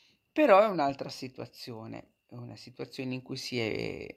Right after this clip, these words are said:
padroni di, più padroni di se stessi e della propria mente, quindi si può eh, si possano fare tutte le cose che <laughs> non riuscivamo a fare prima.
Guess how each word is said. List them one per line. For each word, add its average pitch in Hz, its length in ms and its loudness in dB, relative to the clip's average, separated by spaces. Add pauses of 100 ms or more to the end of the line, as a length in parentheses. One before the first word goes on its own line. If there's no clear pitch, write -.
padroni 135 840 0
di, - 920 -8
più 127 220 -10
padroni 143 920 2
di 139 100 -2
se 135 220 -2
stessi 135 600 -2
e 135 60 4
della 123 240 2
propria 123 300 -8
mente, 131 540 2
quindi 127 460 -6 (300)
si - 220 -8
può - 360 2 (1400)
eh, 131 840 -6
si 143 160 -10
possano 131 460 -2
fare 127 360 4
tutte - 260 -4
le 151 140 2
cose 123 380 -8
che 117 100 -10
<laughs> - 0 -
non 131 160 -4
riuscivamo 143 680 -4
a 139 40 -4
fare 147 300 -2
prima. 127 420 -4